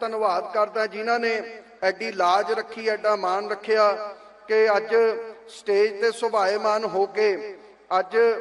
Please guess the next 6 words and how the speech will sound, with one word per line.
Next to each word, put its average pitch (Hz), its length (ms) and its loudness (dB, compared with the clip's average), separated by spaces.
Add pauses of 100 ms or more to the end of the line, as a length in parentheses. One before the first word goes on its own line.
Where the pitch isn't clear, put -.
(160)
ਪੰਜਾਬ 196 380 0
ਸਰਕਾਰ 208 520 -4
ਦਾ 220 140 -4
ਜਿੱਥੇ 214 320 -6
ਮਾਣ 185 300 -2
ਵਧਾਇਆ, 208 680 0